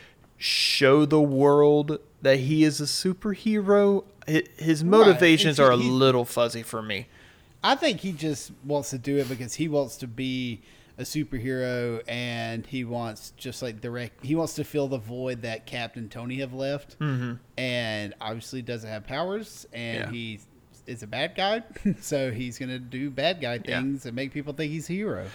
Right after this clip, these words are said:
Speaker 1: Ah, so Spider-Man figures out Mysterio's a bad guy, ends up saving the day. That's pretty much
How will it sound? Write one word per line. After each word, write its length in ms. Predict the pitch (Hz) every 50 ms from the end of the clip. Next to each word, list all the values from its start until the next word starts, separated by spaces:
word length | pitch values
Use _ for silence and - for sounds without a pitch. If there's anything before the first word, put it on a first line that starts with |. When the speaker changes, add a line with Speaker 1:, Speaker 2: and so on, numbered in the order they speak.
| - - - - - - - - -
Speaker 1:
Ah, 320 | 202 214 208 185 160 135
so 280 | 127 - 208 185 139 - - - - _ _ _ _ _ _ _ _ _ _ - -
Spider-Man 400 | - - - 151 143 143 135 131
figures 280 | 131 139 127 123 120 120
out 220 | 113 110 - -
Mysterio's 340 | 117 117 - 127 117 117 117
a 40 | 117
bad 240 | 139 147 156 151 139
guy, 480 | 156 151 151 147 147 151 147 143 131 127 - - - - - - - - _ _ _ _ _ _ _ - _ -
ends 240 | - 151 147 135 147
up 100 | 143 -
saving 340 | - - 143 139 131 135 127
the 80 | 123
day. 260 | 117 117 117 117 113 - - - _
That's 200 | - - 214 208 - - _ _ _ _ _ _ _ _ _ _ - - - - - _ _ _
pretty 300 | 480 480 480 427 330 226
much 400 | 185 165 156 143 123 - - -